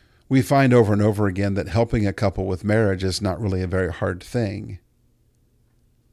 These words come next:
But a couple leaning into getting help for marriage is a very big thing.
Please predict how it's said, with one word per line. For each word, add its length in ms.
But 200
a 60
couple 800
leaning 540
into 840
getting 360
help 420
for 180
marriage 720
is 260
a 120
very 380
big 280
thing. 440